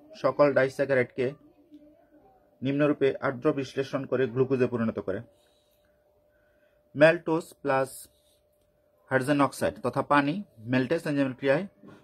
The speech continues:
গ্লুকোজ প্লাস গ্লুকোজ তথা দুই অণু গ্লুকোজে পরিণত হয়। সুক্রোজ পানির সাথে বিক্রিয়া করে সুক্রেজ এনজাইমের উপস্থিতিতে গ্লুকোজ প্লাস ফ্রুক্টোজে পরিণত হয়।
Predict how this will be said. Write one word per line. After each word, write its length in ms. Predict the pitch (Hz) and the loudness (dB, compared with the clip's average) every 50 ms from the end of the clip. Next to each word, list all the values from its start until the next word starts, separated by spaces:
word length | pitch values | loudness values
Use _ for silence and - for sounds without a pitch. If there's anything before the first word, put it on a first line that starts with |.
| - - - - - - - - - | -20 -20 -20 -20 -20 -20 -20 -20 -4
গ্লুকোজ 340 | 123 147 151 147 170 170 - | 0 2 2 2 2 -2 -2
প্লাস 240 | - 135 123 120 110 | 0 2 2 2 2
গ্লুকোজ 440 | 107 104 127 123 - - - - - | 0 -4 -4 -4 -4 -8 -12 -10 -6
তথা 240 | - 131 - - 160 | -6 -4 -4 -4 -4
দুই 160 | 147 147 147 | -2 0 2
অণু 140 | 147 147 147 | 2 2 0
গ্লুকোজে 340 | 127 139 139 - 143 123 139 | 0 0 -2 0 0 -2 -2
পরিণত 300 | - 139 135 131 120 127 | -2 -2 -2 -2 -2 -2
হয়। 200 | 131 143 165 233 - _ _ _ _ _ _ _ _ _ _ _ _ _ _ _ _ _ _ _ _ _ _ _ _ _ - - | -2 -2 -2 -4 -6 _ _ _ _ _ _ _ _ _ _ _ _ _ _ _ _ _ _ _ _ _ _ _ _ _ -20 -10
সুক্রোজ 540 | - - 165 160 160 - 160 160 175 180 - | -2 0 0 0 2 0 -2 -2 -2 -2 -4
পানির 180 | - 147 143 143 | -4 -4 -2 -2
সাথে 240 | - - 151 - 151 | -2 -4 -4 -4 -4
বিক্রিয়া 320 | 135 147 143 - 156 143 | -4 -4 -2 -2 -2 -2
করে 200 | - 135 127 139 | -2 -2 -2 -4
সুক্রেজ 480 | 139 - - 165 160 - 180 170 165 - | -2 -2 -4 -4 -2 0 -2 -2 -2 -2
এনজাইমের 420 | 120 139 143 135 139 135 135 135 127 | -2 0 0 2 0 0 0 0 -2
উপস্থিতিতে 560 | 117 - 135 - - 139 123 110 147 160 165 | -2 -4 -6 -6 -4 -6 -4 -2 -2 -4 -2
গ্লুকোজ 420 | 156 - 127 127 - 170 151 - - | -2 -2 -2 -2 -2 -4 -8 -6 -2
প্লাস 260 | - 127 127 127 - | 0 0 0 0 -2
ফ্রুক্টোজে 360 | - 165 156 - - 147 127 | -6 -10 -8 -6 -6 -6 -4
পরিণত 340 | 120 123 113 104 95 - - | -2 0 0 0 -2 -4 -10
হয়। 180 | - - - | -14 -14 -14